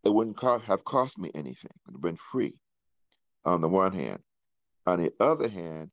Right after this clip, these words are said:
had I not gone to Rutgers, Esau wouldn't be sitting <laughs> where he's sitting now. Alan Hugo wouldn't exist.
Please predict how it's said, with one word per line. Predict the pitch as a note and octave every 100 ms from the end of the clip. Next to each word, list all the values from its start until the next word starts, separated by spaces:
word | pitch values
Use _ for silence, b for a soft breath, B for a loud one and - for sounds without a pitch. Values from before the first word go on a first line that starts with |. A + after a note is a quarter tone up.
| _ _ _
had | G2+ F#2+
I | F2+
not | F2+ G2+ B2 G#2
gone | G2+ G2
to | D#2
Rutgers, | G2 A2+ F2 E2 -
Esau | G#2+ A#2 G2+ F#2
wouldn't | F#2 D#2
be | F2
sitting | - G2+ F#2+ D#2 D#2 _ _
<laughs> | _ _
where | G#2 G#2 C#3+ D3 -
he's | A#2+ A#2 -
sitting | A2+ A#2 - F2+ G#2 _ C2+
now. | C#2+ _ - E2 _ - - _ _ B B B B B
Alan | G2 A#2 A#2+ A#2
Hugo | B2 B2 G#2+ G2+
wouldn't | G#2 F#2+ G2
exist. | E2+ F2+ E2+ - -